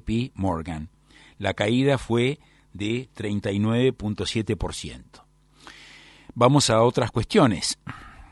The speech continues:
muy específicas. Jornada financiera. El Standard and Poor's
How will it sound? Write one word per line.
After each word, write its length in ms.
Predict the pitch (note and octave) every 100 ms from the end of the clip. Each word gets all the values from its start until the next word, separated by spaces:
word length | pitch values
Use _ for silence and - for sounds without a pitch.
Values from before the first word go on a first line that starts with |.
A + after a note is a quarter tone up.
| _ _ _ _ _ _ _ _ - -
muy 260 | G#2+ A#2+ B2+
específicas. 880 | - A2+ - D#3+ G2 F2+ D#2+ - - _ _ _ _ _ _ _ _ _ _ _ - - - - _ _ _ _ _ _ _ _ -
Jornada 480 | - G2+ A2+ B2+ B2+
financiera. 720 | A#2+ A#2 A2 F#3 C#3 F2 - _ _ _ _ _ _
El 160 | G2+ G2
Standard 380 | - D3 C#3+ B2
and 160 | A#2
Poor's 560 | D#3 D3 A#2 A2 -